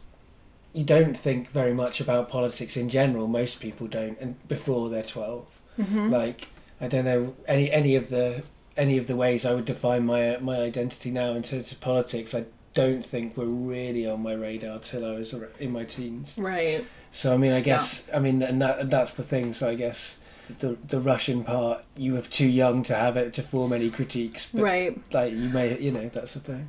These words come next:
Speaker 2: There's one thing that comes to mind, and I hope people are not <laughs> hating me for saying this.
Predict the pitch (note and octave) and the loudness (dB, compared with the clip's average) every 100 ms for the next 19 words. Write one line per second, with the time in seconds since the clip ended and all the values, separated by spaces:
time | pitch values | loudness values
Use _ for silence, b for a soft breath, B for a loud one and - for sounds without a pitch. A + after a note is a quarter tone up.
0 | - A3 A#3 - D4+ D#4 C#4 A3+ G#3 G3+ | 4 4 6 4 2 4 4 6 4 -2
1 | G3+ G#3 F#3+ F3 E3 E3+ E3+ - F#3 F3 | -2 -4 -2 0 0 -2 -4 -8 -8 -8
2 | D#3+ F#3 E3+ - - F3+ - E3 E3 - | -8 -6 -6 -8 -14 -10 -8 -6 -6 0
3 | B3 A3 G3 G#3 B3 A3 A#3 G#3+ G#3 F#3+ | 8 8 8 4 8 8 10 6 6 4
4 | A3 | 4